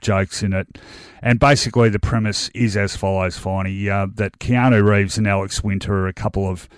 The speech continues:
American high school slackers who, uh, d-, can't concentrate on their studies 'cause they're too busy pursuing their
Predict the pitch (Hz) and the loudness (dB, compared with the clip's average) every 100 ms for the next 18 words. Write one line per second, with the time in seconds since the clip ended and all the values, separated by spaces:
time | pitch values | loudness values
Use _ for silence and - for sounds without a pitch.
0 | _ _ _ - 117 117 110 - 107 87 | _ _ _ -4 2 4 4 2 -2 2
1 | 113 104 - - 101 101 - - 110 110 | 2 2 0 0 0 0 -2 -2 -2 -2
2 | 113 92 78 - - 113 101 98 95 98 | -4 -6 -8 -12 0 2 2 2 0 0
3 | 98 98 - - 95 98 - - 143 - | 0 -2 -6 -12 -10 -12 -4 2 2 4
4 | 135 - 117 123 113 104 101 - 101 101 | 2 2 0 2 2 2 0 -2 0 0
5 | 98 - 101 98 - 117 104 101 95 - | -4 -4 -2 -2 0 0 2 0 0 -2
6 | 98 - 107 101 98 98 95 | -4 -2 0 0 0 -2 -2